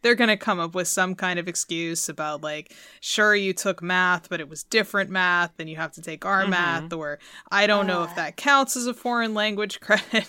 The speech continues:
Speaker 1: <laughs> There's going to be some kind of nonsense, and they will make you do a pretty remedial class over.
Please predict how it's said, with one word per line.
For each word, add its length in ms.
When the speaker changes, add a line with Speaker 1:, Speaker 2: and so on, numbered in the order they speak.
Speaker 1:
<laughs> 1000
There's 260
going 280
to 60
be 140
some 260
kind 220
of 80
nonsense, 640
and 160
they 80
will 260
make 260
you 120
do 440
a 80
pretty 300
remedial 500
class 380
over. 340